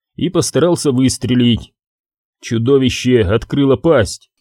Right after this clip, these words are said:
На секунду мелькнул двойной ряд зубов. В последний момент Стейсон попытался увернуться, но зубы внутренней челюсти вонзились ему в левый глаз и рот, пасти сомкнулись,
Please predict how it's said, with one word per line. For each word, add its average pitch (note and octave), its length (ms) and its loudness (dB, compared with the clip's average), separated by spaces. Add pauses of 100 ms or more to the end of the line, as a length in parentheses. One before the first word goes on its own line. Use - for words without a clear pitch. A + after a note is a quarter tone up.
(300)
На A2+ 180 2
секунду C3 560 2
мелькнул C3 500 0
двойной B2+ 440 2
ряд C#3 200 2
зубов. C#3 680 0 (840)
В - 140 -20
последний B2 540 0
момент B2+ 420 2
Стейсон C3 540 -2
попытался B2 560 -2
увернуться, B2+ 840 0 (460)
но C#3+ 340 2
зубы C#3 420 0
внутренней C3+ 560 2
челюсти C3+ 840 0 (320)
вонзились C3 720 0
ему D3 240 0
в G2 100 -2
левый C3 300 2
глаз C#3+ 360 2
и B2+ 40 0
рот, - 380 0 (440)
пасти C#3 440 0
сомкнулись, C3 840 0